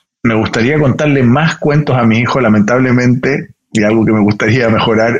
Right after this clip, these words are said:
es poder llegar a dormir, hacerlo dormir, cosa que hoy día, ahora aquí en, son las nueve de la noche,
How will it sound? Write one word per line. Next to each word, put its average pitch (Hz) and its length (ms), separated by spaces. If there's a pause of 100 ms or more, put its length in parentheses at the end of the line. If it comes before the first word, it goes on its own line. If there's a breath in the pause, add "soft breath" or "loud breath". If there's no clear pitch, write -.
es 110 280
poder 123 280
llegar 123 300
a 135 60
dormir, 123 520
hacerlo 135 320
dormir, 135 440 (400 loud breath)
cosa 127 280
que 117 400 (840)
hoy 120 200
día, 131 180
ahora 131 180
aquí 123 180
en, 127 260
son 123 160
las 120 100
nueve 131 180
de 135 40
la 123 100
noche, 131 360